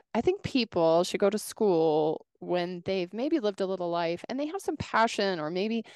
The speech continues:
you know, maybe you have that right when you're eighteen, you know, you, you wanna go, you're gonna do it. But, you know, statistically, how many kids go to school at eighteen and take those four years or those eight years and then actually use that in their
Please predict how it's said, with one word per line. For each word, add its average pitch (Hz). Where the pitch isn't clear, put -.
you -
know, 175
maybe 190
you 349
have 294
that 165
right 175
when 180
you're 165
eighteen, 147
you 254
know, 214
you, 196
you 214
wanna 226
go, 170
you're 165
gonna 180
do 185
it. 151
But, -
you 254
know, 277
statistically, 285
how 214
many 202
kids 180
go 160
to 160
school 165
at 165
eighteen 160
and 151
take 175
those 165
four -
years 156
or 151
those 143
eight -
years 156
and 156
then 151
actually 156
use 214
that -
in 156
their 151